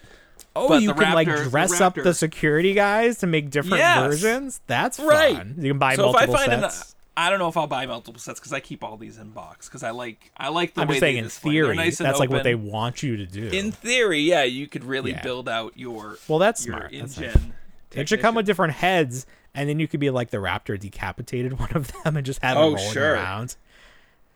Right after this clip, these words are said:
Speaker 2: So, really, I mean, I was, I was very excited to find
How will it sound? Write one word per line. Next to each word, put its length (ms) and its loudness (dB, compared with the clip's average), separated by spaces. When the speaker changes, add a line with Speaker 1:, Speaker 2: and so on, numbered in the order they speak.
Speaker 2:
So, 420 -8
really, 440 -2
I 60 0
mean, 160 0
I 80 2
was, 200 -2
I 160 0
was 160 -4
very 220 -6
excited 360 -12
to 60 -18
find 220 -20